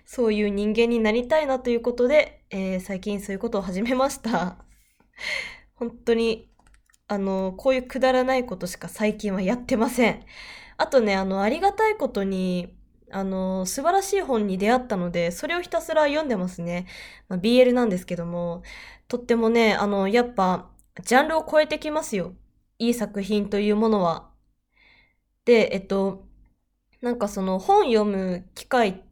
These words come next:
が今年は本当にめちゃめちゃ増えました。な-、今まで年に四冊読めたらいい方だ-、いい方だったんですけども、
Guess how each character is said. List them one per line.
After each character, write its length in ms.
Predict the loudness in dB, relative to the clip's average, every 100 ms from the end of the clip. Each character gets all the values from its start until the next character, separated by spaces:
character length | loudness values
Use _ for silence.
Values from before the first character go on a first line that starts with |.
| _
が 380 | 2 4 4 0 -8
今 140 | -8
年 300 | -8 -6 0
は 240 | 2 4
本 280 | 2 -4 -8
当 100 | -6
に 380 | -4 -4 -6 -8 -12 -20 -20 _ _
め 120 | -2 0
ち 100 | 2
ゃ 60 |
め 120 | 0 0
ち 80 |
ゃ 60 | 0
増 180 | -2 -4
え 100 | -2
ま 160 | -2
し 100 | -2
た。 300 | -2 -4 -4 -12 _ _ _ _ _ _
な-、 100 | -6 -4
今 300 | 0 2 4
ま 120 | 6
で 140 | 6
年 300 | 4 4 2
に 160 | 2 0
四 420 | 0 0 -2 -4
冊 420 | -2 -4 -4 0
読 140 | 2 2
め 120 | 0
た 180 | 0 0
ら 120 | 0
い 160 | 0
い 60 | -2
方 260 | -2 -2 0
だ-、 140 | -2 -4 -20 _ -10
い 180 | -8
い 40 | -6
方 260 | 0 2
だ 120 | 2 0
っ 140 | 0
た 120 | -4
ん 80 | -2
で 100 | -4
す 120 | -6
け 140 | -6 -6
ど 120 | -4
も、 500 | -2 -2 -2 -4